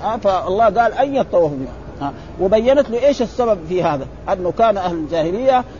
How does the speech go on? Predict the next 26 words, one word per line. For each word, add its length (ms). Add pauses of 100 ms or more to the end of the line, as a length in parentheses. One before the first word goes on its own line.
(180)
يعني 360 (360)
يح-، 100 (500)
يجوا 300
هناك 260
في 280
صنم 380 (280)
يط-، 420
يسعون 320
بين 160
الصفا 340
والمروة 560 (320)
وإلى 840
غير 240
ذلك، 240
فبين 420
له 160 (360)
السبب 380
ألا 240
يطوف 360
بهما. 400 (360)
قال: 140
"وهل 260
تدري 340
فيما 280
كان 320
ذاك؟" 260